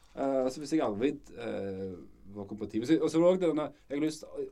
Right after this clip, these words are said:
Speaker 2: å gjøre dette med folk som ikke kjenner kjempegodt.
Speaker 1: Mhm.
Speaker 2: Som Arvid, som jeg har kjent lenge, men ikke kjent godt.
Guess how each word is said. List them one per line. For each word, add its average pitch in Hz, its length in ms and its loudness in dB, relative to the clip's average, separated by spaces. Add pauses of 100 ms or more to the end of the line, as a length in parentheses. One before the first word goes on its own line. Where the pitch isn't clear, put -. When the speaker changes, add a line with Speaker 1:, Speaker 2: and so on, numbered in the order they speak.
(160)
Speaker 2:
å - 240 -16
gjøre 123 220 -4
dette 127 120 -8
med 110 120 -6
folk 123 180 -6
som 98 80 -14
ikke 107 160 -16
kjenner 107 240 -8
kjempegodt. 151 640 -4 (100)
Speaker 1:
Mhm. 110 300 -6 (600)
Speaker 2:
Som 160 220 0
Arvid, 104 240 0
som 110 80 0
jeg 104 160 -2
har 98 160 -4
kjent 196 340 -4
lenge, 101 200 -2
men 95 100 -4
ikke 95 160 -8
kjent 98 160 -8
godt. 196 320 -4